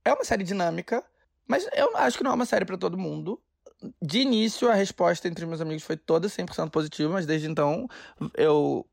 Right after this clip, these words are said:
já falei com várias pessoas que não gostaram, meu pai, inclusive, não gostou muito.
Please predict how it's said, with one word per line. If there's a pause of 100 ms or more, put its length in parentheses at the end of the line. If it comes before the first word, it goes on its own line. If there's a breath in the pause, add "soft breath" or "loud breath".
(420)
já
falei
com
várias
pessoas
que
não
gostaram,
meu
pai,
inclusive,
não
gostou
muito.